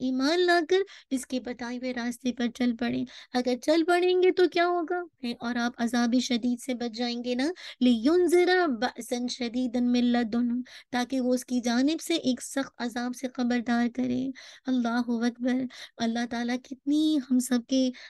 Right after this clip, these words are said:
हम सबसे कितनी मोहब्बत करते हैं ना कि कुरान मजीद को अपने नबी पर सल्लल्लाहु अलैहि वसल्लम पर नाजिल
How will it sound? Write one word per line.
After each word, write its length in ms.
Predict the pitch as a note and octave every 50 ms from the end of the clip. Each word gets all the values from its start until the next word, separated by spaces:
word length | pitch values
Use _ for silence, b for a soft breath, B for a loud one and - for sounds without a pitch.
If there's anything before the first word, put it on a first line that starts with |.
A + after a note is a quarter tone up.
| B -
हम 140 | C4 B3+ B3+
सबसे 340 | B3 B3+ B3 A#3 - - C4
कितनी 320 | B3+ D#4+ D4+ - - F4+ F4+
मोहब्बत 420 | E4 D4 C#4 C4 A3+ B3 B3 B3 - -
करते 280 | A#3 A#3 A3+ - B3+
हैं 100 | A#3+ A#3+ A#3+
ना 180 | B3 C4 C#4+ D4 B B B B -
कि 80 | C4+ C4+ C4+ -
कुरान 320 | B3 A#3 A3+ A#3 A#3 B3 B3
मजीद 340 | A#3+ A#3+ A#3 A3+ C#4 C#4+ C4 -
को 60 | - B3+
अपने 220 | A#3 A#3+ A#3+ B3 A#3+
नबी 300 | A#3 A#3 A3+ B3 B3 A#3+ A#3+
पर 200 | B3+ B3 A#3+ A#3 A#3+
सल्लल्लाहु 600 | - C4 B3 A#3+ A#3+ A#3 A3+ A3+ A#3 A#3 C4 B3
अलैहि 240 | - A#3+ A#3 A#3 A#3
वसल्लम 420 | A3+ A#3+ A#3 - A#3+ A#3 A#3 A#3+ A#3+
पर 160 | - C4 B3 A#3+
नाजिल 360 | A#3 A#3 A#3 A3+ - B3